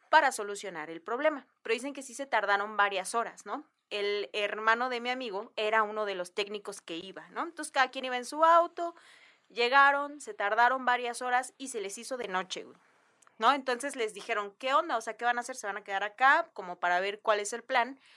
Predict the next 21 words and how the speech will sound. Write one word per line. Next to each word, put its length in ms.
¿O 100
se 140
regresan 520
todos 320
en 140
caravana 600
a 140
su 160
ciudad, 460
a 120
la 180
capital, 540
no?". 180
Entonces 320
todos 200
dijeron, 360
"Híjole, 380
pues 200
quedarnos 540
más 320
implica 540